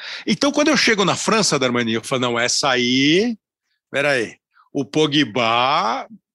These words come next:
é bom lá no United." "Ah, mas às vezes ele fica no banco." <laughs> Pô, mas quando ele entra,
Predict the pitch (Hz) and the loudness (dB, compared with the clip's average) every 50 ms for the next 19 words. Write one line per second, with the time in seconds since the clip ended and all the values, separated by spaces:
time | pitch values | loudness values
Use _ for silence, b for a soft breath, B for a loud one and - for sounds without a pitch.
0 | - 120 127 143 151 151 170 170 165 151 151 160 185 214 233 247 262 285 311 311 | -8 -6 -4 -4 -4 -4 -4 -2 0 2 2 2 2 2 0 0 -2 -2 -2 -2
1 | 285 277 240 208 185 170 160 - 202 254 294 277 277 262 277 262 208 254 285 311 | -2 -2 -2 0 0 0 -2 -2 -2 -2 -2 -2 -2 -2 -2 -2 -2 -4 -2 -2
2 | 302 277 - 294 - - 311 311 294 247 196 196 180 165 - - - - 135 - | -2 -2 -2 -4 -4 -2 -2 -2 -2 -2 0 0 0 0 -4 -8 -12 -10 -8 -8
3 | 151 135 - - - - 202 180 165 175 165 156 156 151 143 139 135 135 139 143 | -8 -10 -8 -10 -4 -2 -2 0 2 0 2 2 2 2 2 2 2 0 0 0
4 | 151 170 180 - - 240 254 277 320 | -2 -4 -6 -6 -4 -2 -2 -2 -2